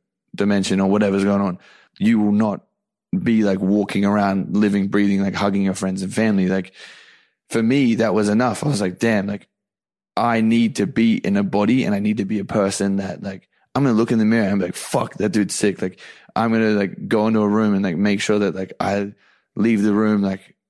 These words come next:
being a high vibration and an energy that, like, when people leave the room, they're like, "Damn, that's a really good dude." So I started, like, me-, like, getting in my own head. Like, I really,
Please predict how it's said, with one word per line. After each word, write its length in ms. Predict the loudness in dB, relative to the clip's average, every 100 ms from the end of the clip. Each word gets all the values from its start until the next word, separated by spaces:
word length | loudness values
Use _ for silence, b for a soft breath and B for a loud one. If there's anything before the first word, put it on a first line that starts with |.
| -10
being 300 | -2 2 2
a 60 | 0
high 340 | -2 0 0
vibration 580 | 2 0 2 0 -2 -4
and 140 | -4 -6
an 60 | -2
energy 440 | 0 0 2 2
that, 180 | 0 -2
like, 180 | -4 -6
when 120 | -6
people 320 | -4 -2 0
leave 260 | 2 2 2
the 100 | 0
room, 240 | 0 -4 b b b
they're 80 | -2
like, 140 | 0
"Damn, 160 | 0 0
that's 180 | 0 0
a 40 |
really 100 | 0
good 180 | 0 0
dude." 300 | 0 0 -4 B B B
So 220 | -2 0 2
I 160 | -2
started, 400 | 0 0 0 0
like, 220 | -2 -6 B B B B B -6 -2
me-, 120 | 0
like, 220 | 0 0
getting 240 | 0 2
in 120 | 2 2
my 200 | 2 2
own 80 |
head. 280 | 2 0 2
Like, 160 | 0 0
I 220 | -2 -2 _ _ _ _ _ _ -18 -6
really, 500 | 0 2 2 2